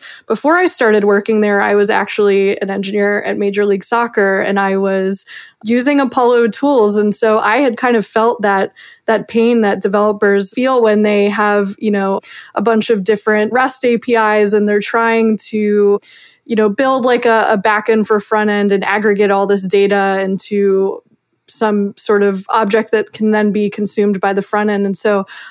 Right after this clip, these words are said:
you know, we had kind of experienced that pain. We then, you know, migrated from rest to graph Q L.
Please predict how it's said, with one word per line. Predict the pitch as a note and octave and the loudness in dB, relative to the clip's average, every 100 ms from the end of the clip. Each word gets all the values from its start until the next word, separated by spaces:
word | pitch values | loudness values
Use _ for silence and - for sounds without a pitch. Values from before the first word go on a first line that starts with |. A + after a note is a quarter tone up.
| - _ _ - | -20 _ _ -4
you | A3+ | 0
know, | G#3 | 0
we | G3 C4 | 2 2
had | E4 C4+ | 2 2
kind | C#4+ | 0
of | C4+ | 0
experienced | A#3 - - B3+ B3 A3+ | 0 -2 -2 0 2 0
that | A3+ G#3 | 0 -2
pain. | - B3 B3 A3+ A3 A#3 - - - | -2 0 2 2 0 -2 -6 -18 -4
We | A3+ | 0
then, | A3 A3+ A3+ A3+ A3+ - | 2 2 2 2 0 0
you | A3 | 0
know, | G3+ | 2
migrated | G#3 G#3 A#3 A#3 G#3+ G#3 G3+ | 2 0 0 2 2 2 0
from | - A3+ B3 | 0 0 2
rest | G#3 G3 G3+ - | 2 0 -2 -6
to | - A#3 | -4 -2
graph | G#3 G3+ G3+ | 0 0 -4
Q | - G#3 | -4 0
L. | G3 F#3+ G3 G3+ | 0 0 -2 -4